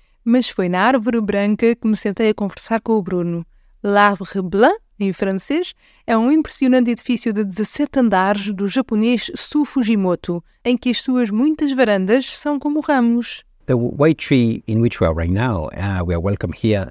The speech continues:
Speaker 2: Uh, it's a great place because it's actually one of these folies that we have in Montpellier. Folies in the term of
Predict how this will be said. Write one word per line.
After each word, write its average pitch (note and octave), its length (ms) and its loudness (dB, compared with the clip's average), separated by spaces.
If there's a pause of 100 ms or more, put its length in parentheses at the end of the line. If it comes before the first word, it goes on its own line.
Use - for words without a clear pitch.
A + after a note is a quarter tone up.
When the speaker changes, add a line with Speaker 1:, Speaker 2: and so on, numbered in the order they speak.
Speaker 2:
Uh, A#2 320 -2
it's C3+ 240 -6
a A#2+ 40 2
great B2+ 300 0
place A2+ 300 0
because A2 400 -2
it's - 180 -4
actually B2+ 400 0
one A#2 240 -2
of G2+ 160 -4
these A2+ 240 -2
folies A2+ 540 0
that G2+ 200 -4
we G#2+ 60 -2
have G2+ 80 0
in G2+ 120 2
Montpellier. G#2+ 680 0 (440)
Folies C#3 500 2
in A#2+ 100 2
the G#2+ 120 0
term B2 420 2
of G#2 300 2